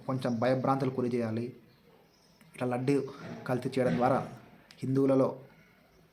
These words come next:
ఒక అపనమ్మకాన్ని క్రియేట్ చేయగలగాలి. వారికి వారి దైవం పైన, దైవం పైన భక్తి ఉన్నదాన్ని మెల్లగా తగ్గించాలి. ఇలాంటి యూజ్‌లెస్ ఐడియాస్ ఇవన్నీ కూడా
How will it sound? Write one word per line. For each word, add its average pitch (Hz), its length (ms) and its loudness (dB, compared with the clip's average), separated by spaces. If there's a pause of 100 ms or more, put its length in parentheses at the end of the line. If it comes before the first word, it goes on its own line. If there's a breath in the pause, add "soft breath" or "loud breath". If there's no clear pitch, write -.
(380)
ఒక 123 320 -4 (400)
అపనమ్మకాన్ని 135 580 0
క్రియేట్ 127 420 2
చేయగలగాలి. 117 680 -4
వారికి 123 300 -2
వారి 120 180 -2
దైవం 131 360 2
పైన, 131 220 2
దైవం 123 300 0
పైన 127 200 -4
భక్తి 120 380 -6
ఉన్నదాన్ని 120 460 -2 (340 loud breath)
మెల్లగా 123 260 -2
తగ్గించాలి. 113 540 -4
ఇలాంటి 127 460 -4 (300 loud breath)
యూజ్‌లెస్ 135 520 0
ఐడియాస్ 120 280 0 (320)
ఇవన్నీ 123 220 -4
కూడా 127 180 0